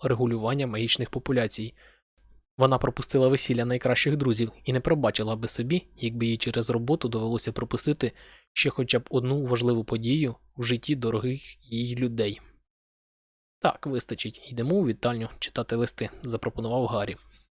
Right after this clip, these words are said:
Як і всі здогадувались, основна частина листів містила в собі привітання з різних частин магічної Британії, і не тільки. Також була кілька робочих записок. Красномовне вибачення від МакГонагал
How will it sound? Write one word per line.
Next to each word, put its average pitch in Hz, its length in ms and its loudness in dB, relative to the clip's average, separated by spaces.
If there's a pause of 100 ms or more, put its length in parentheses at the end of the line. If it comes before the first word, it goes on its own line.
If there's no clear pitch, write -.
(720)
Як 117 220 2
і 135 40 4
всі 127 200 2
здогадувались, 117 600 0
основна 131 340 -2
частина 120 360 -4
листів 196 320 0 (180)
містила 175 340 -4
в 147 60 -6
собі 127 200 -2
привітання 123 520 -2
з 113 80 -8
різних 131 320 0
частин 131 340 -4
магічної 123 440 -2
Британії, 107 540 -2 (360)
і 131 100 -4
не 123 120 -2
тільки. 117 420 -4 (580)
Також 165 280 0
була 156 220 4
кілька 131 360 0
робочих 120 400 2
записок. - 520 -4 (600)
Красномовне 170 480 0
вибачення 123 500 0
від 117 140 -4
МакГонагал 117 600 0